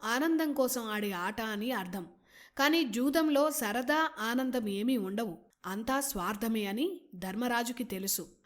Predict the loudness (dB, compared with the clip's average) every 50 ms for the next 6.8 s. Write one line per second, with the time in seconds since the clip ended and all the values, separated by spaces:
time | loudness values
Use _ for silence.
0 | _ _ _ -4 -2 0 4 4 6 6 4 4 2 0 -2 0 0 2 2 2
1 | 4 2 2 2 0 0 0 2 0 0 0 0 0 -2 -2 -4 -4 -4 -4 -2
2 | -2 -2 -2 -2 -4 -4 -4 -4 -4 -4 -4 -4 -2 0 0 0 0 -2 -4 -4
3 | -4 -6 -6 -6 -4 -4 -4 -4 -6 -6 -8 -14 _ _ _ _ -14 -10 -6 -4
4 | -2 -2 0 0 0 0 -2 -4 -6 -12 -20 _ _ -8 -6 -6 -4 -4 -4 -2
5 | -2 0 2 2 2 2 0 0 -2 -2 -2 0 0 0 0 0 0 0 0 0
6 | 0 0 0 0 0 0 -2 -2 -2 -2 -4 -4 -6 -6 -8